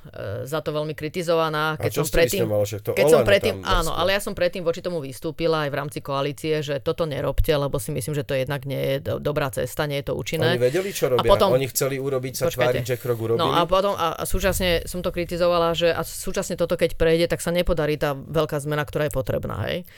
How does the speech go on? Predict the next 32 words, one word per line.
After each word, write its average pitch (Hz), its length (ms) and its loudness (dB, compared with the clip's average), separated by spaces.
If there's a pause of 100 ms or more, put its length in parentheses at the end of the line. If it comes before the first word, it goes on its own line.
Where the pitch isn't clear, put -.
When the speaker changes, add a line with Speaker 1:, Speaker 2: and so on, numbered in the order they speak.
(160)
Speaker 1:
Ale 170 340 2 (100)
neviem, 151 440 0
či 170 100 -6
ste 170 100 -2
si - 120 -4
všímali 165 400 2
potom, 160 340 2 (300)
nebolo 175 320 6
to 160 240 2
pochopené, 170 580 0
ani 165 220 0
doteraz 170 340 2
podľa 156 240 0
mňa 151 120 0
nie 147 180 2
je 147 100 0
poriadne 151 340 -2
médiami 147 380 -4
pochopené, 156 640 -4 (640)
a 160 140 -4 (420)
že 156 180 -4
tá, 160 240 0 (640)
tá 180 100 2
právna 170 400 2
úprava 160 260 6
skutočne 165 400 -2
veľa 160 220 2
toho 160 160 -2
nepriniesla. 156 720 -2 (240)
Speaker 2:
Mm-mm. 104 300 -10 (180)
Speaker 1:
A, 165 160 -2 (720)
a - 320 -10